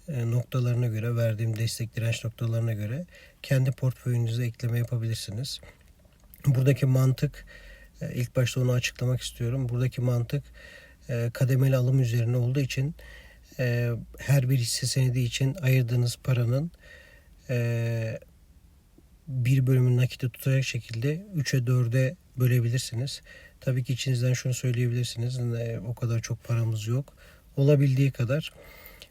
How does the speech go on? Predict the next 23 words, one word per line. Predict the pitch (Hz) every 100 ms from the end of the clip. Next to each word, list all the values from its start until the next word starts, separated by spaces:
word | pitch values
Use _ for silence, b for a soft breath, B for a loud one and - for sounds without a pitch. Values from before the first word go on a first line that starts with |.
| -
e, | 131 123 123
bu | 143
hisse | 131 139
senetleri | 143 135 - 127
içerisinden | 123 123 117 123 127 135
aklınıza | 127 - 127 123 131
yatan, | 123 - 123 120 - _ B B B B B B B B B -
e, | 123 117 113 113 113 113 113
"Bunun | 127 131 123
geleceği | 120 123 117 131
var." | 123 120 113 107
diyen | 123 139 156 _ - - -
dediğiniz | 123 113 120 123 120 - - 123
bir | 120 120 131
ürün | 120 117
olabilir. | 120 123 120 113 135 - - b b b b -
E, | 139 123 127 131
dolayısıyla | 131 120 120 - 123 127
onlara | 131 127 123
yatırım | 123 127 135 127
yapabilirsiniz. | 123 123 120 113 123 139 -
Genel | 123 123
olarak, | 113 120 143